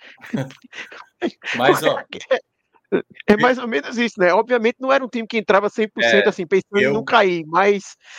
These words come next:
Speaker 1: mas é um pouco disso, assim, não tinha expectativa, mas é aquela, depois que criou, meu amigo, não
Speaker 2: É,
Speaker 1: tem
Speaker 2: eu,
Speaker 1: como.
Speaker 2: eu, eu não assinaria esse roteiro que o Botafogo, de maneira nenhuma, eu assinaria. O São Paulo poderia
Speaker 1: Não,
Speaker 2: ser
Speaker 1: não o
Speaker 2: décimo sexto.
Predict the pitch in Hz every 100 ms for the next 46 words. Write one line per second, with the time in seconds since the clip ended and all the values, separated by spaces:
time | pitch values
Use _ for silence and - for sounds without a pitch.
0 | - - 196 220 247 254 254 285 214 208
1 | 190 196 233 - 269 - 262 247 247 226
2 | 202 202 233 269 285 262 262 247 214 185
3 | 202 - 220 220 - 208 160 190 202 170
4 | 131 127 123 127 107 101 139 185 139 127
5 | 127 147 175 175 143 160 175 170 - 175
6 | 175 165 113 92 90 113 117 - 120 120
7 | 123 120 123 120 123 - 120 135 139 139
8 | 160 160 147 156 208 214 214 151 131 139
9 | - 139 127 123 139 131 110 110 123 127
10 | _ _ _ _ 131 _ _ _ _ 135
11 | 139 139 151 170 226 262 156 175 269 269